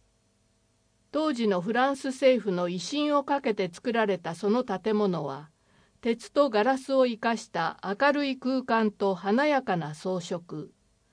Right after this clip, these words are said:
それ自体が十九世紀のパリを代表する芸術作品と言えます。そんな建物にふさわしく、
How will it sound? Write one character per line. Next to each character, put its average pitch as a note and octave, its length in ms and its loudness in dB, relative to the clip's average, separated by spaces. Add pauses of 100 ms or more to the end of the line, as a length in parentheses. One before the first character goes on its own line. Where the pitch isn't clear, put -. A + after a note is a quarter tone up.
(300)
そ C4 180 2
れ D#4 100 0
自 D4+ 200 -4
体 A#3 260 4
が F3 280 -2
十 B3+ 280 -2
九 C#4+ 220 0
世 C#4 260 -2
紀 A3+ 120 -6
の G3 140 4
パ C4 180 2
リ C4 140 -2
を F#3+ 140 4
代 G#3+ 300 0
表 A3 200 4
す G#3 180 0
る F#3 300 -2
芸 A#3+ 220 6
術 C#4 260 -8
作 C4 260 -4
品 F3 260 -4
と E3+ 160 -10
言 D#3 160 -8
え E3 100 -6
ま D#3 180 -8
す。 - 300 -20 (720)
そ D4 220 2
ん D4+ 120 0
な D4+ 140 0
建 C#4+ 340 0
物 C#4+ 220 2
に G3+ 160 4
ふ F3 80 -10
さ A3+ 180 0
わ A3 160 2
し - 140 -12
く、 E3+ 300 -8